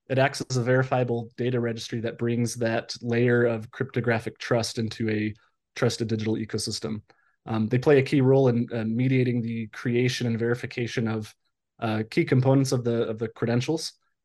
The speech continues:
So you have the identifiers, you have the keys, and, uh, other relevant data needed to verify where the credential came from, that the information within it hasn't been tampered with, um, the information needed to, to verify it.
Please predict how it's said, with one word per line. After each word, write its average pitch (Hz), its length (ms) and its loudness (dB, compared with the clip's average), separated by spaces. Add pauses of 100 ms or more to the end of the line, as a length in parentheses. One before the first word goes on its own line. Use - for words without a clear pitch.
So - 120 -2
you 113 140 2
have 110 120 -2
the 113 180 0
identifiers, 123 840 2
you 113 60 -6
have 107 100 -8
the 113 80 -14
keys, 123 540 0
and, 110 280 -4
uh, 110 160 -4 (100)
other 117 260 0 (260)
relevant 117 560 0
data 113 420 -2 (140)
needed 117 340 0
to 113 80 -4
verify 113 680 -2 (500)
where 131 300 6
the 131 100 6
credential 127 340 2
came 123 260 0
from, 117 340 0
that 110 160 -2
the 120 100 -6
information 113 680 -4
within 117 240 2
it 120 80 -2
hasn't 113 320 -4
been 110 120 -4
tampered 123 360 0
with, 117 220 0 (600)
um, 110 340 -2
the 135 60 4
information 131 480 4
needed 117 220 0
to, 110 300 -4
to 120 100 -6
verify 110 580 -4
it. - 60 -8